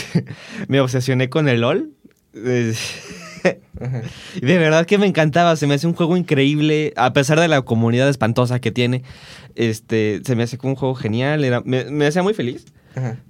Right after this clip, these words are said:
Speaker 1: Y, y cuando cumplí como dieciséis, diecisiete, ya andaba como deprimidón. Y, y s-,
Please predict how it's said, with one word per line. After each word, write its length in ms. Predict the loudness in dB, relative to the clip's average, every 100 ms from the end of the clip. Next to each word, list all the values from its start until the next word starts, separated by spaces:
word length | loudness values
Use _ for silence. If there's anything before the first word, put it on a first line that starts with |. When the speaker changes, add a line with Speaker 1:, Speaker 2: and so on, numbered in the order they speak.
| _
Speaker 1:
Y, 420 | -2 0 0 -2
y 100 | -2 0
cuando 260 | 0 0
cumplí 260 | -2 -4 -4
como 260 | -2 -2
dieciséis, 560 | 0 -2 -4 -2 0 0
diecisiete, 500 | -2 -4 -4 -4 -2
ya 80 | -2
andaba 260 | -2 -4 -4
como 220 | -6 -4
deprimidón. 680 | -4 -4 -6 -4 -4 -6 -10 _ _ _ _ _ _
Y, 460 | -4 -2 -2 -2 -6 _
y 80 | -10
s-, 380 | -10 -10 -14